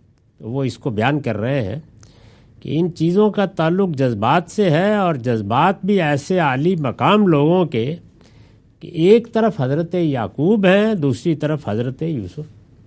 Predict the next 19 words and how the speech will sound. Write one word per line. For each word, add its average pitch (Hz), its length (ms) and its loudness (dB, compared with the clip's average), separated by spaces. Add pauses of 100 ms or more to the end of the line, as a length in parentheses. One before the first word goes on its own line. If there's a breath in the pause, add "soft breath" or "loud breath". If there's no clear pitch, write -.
(400)
یعنی 123 380 -6 (480 soft breath)
ادھر 156 240 -2
بھی 202 140 0
پیغمبر 160 560 0
ہے، 160 280 -2
ادھر 117 180 -2
بھی 147 140 -2
پیغمبر 127 500 -4
ہے۔ 113 180 -6 (880 loud breath)
ہم 175 200 0 (120)
عامی 202 520 2
اس 175 200 -4
طرح 208 280 2
کے 196 220 -4
معاملات 135 760 -2
میں 185 180 0
اس 160 80 -2
سے 170 280 -4
زیادہ 120 380 -4